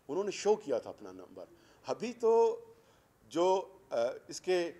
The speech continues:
अगर कोई ख्वाहिशमंद है, अभी तक वो भी सामने नहीं आया, उसने अपने आप को शो नहीं किया, तो तादाद क्या शो करेगा,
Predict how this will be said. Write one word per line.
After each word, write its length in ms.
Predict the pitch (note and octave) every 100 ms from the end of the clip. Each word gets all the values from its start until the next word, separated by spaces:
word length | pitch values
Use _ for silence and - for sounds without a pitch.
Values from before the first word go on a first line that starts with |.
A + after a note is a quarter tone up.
| - - - -
अगर 180 | B2 D#3+
कोई 160 | D#3+ F#3
ख्वाहिशमंद 460 | D#3 D#3 G3 F#3
है, 280 | D#3+ F#3 F3+
अभी 140 | G3 B3+
तक 160 | C4 E3
वो 140 | A3+
भी 260 | C#4+ A#3 G3
सामने 320 | E3 E3+ F#3+
नहीं 180 | E3 D3+
आया, 440 | C#3 D#3+ F3+ D3 - - _ -
उसने 220 | - G3+
अपने 200 | F#3+ F#3+
आप 180 | G#3 G#3+
को 80 |
शो 180 | G#3+ D#3+
नहीं 180 | D#3+ D#3+
किया, 320 | - E3 F3
तो 440 | E3 E3+ C3 B2+ - -
तादाद 340 | C#3 D#3+ G3 -
क्या 120 | F3
शो 240 | - D#3 - - _
करेगा, 480 | D3 D3 D3 C#3+ C3+